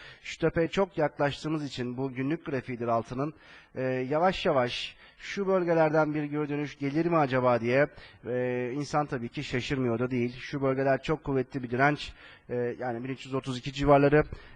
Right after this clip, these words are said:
Eğer bugün Yalın'la beraber yukarı doğru bir hamle yaparsak, e,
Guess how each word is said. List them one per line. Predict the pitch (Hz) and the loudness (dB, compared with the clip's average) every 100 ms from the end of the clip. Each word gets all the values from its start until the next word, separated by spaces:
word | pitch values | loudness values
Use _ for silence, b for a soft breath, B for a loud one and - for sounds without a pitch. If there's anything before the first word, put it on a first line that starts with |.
| - | 0
Eğer | 165 147 - - - - - 143 | 6 6 4 -6 -14 -18 -6 2
bugün | 151 147 143 | 6 6 6
Yalın'la | 139 143 151 147 | 4 6 8 8
beraber | 135 131 127 135 110 127 | 8 8 8 6 4 -2
yukarı | 131 151 | 0 2
doğru | 147 131 127 | 4 2 4
bir | |
hamle | 127 123 123 | 2 2 2
yaparsak, | - 151 123 151 147 - b b - | 6 6 8 4 4 -4 b b -6
e, | 131 131 | -2 -2